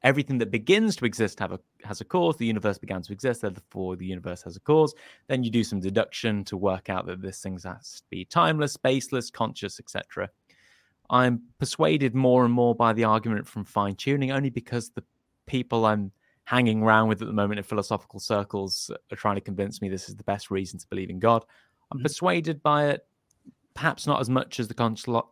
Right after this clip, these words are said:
Speaker 1: cosmological argument, but most of all, I'm convinced by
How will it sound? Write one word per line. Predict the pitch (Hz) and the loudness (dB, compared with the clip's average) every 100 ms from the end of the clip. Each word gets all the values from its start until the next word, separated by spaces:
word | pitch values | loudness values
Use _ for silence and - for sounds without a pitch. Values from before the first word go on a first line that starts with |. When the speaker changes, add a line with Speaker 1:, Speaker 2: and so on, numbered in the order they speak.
| _ | _
Speaker 1:
cosmological | - 117 110 107 120 - | -2 0 4 2 2 0
argument, | 117 110 110 104 - _ _ _ _ _ _ _ - | 0 0 -2 -4 -6 _ _ _ _ _ _ _ -10
but | - - | -10 -2
most | 165 220 220 160 | 4 4 4 2
of | 107 | 2
all, | 92 95 - | 2 2 0
I'm | 113 | -4
convinced | 107 113 110 107 - _ | -2 0 2 0 -4 _
by | 107 104 | 2 2